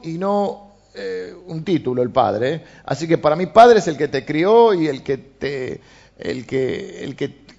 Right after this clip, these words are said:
cumplió la función. A veces es un abuelo el que le cumple la función. En una sociedad huérfana como la que vivimos. Pero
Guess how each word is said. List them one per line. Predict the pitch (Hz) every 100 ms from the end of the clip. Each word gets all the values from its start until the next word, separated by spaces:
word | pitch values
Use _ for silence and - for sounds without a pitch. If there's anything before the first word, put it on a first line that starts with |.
| _
cumplió | - 165 160 190
la | 175 160
función. | 156 139 - 113
A | 123
veces | 165 180 156
es | 156
un | 139
abuelo | 123 131 113 95 101
el | -
que | 98
le |
cumple | - 104 -
la | -
función. | - - - - - _ _ _ _ _ _ _ _ _ _ _ _ _ _ _ _ _ _
En | 123
una | 127 120
sociedad | 120 113 120 120
huérfana | 123 123 110 107 104
como | 101 104
la | 101
que | 104
vivimos. | 107 104 90 - - - _ _ _ _ _ _ _ _ _ _ _ _ _ _ _ -
Pero | 190 202 202 - -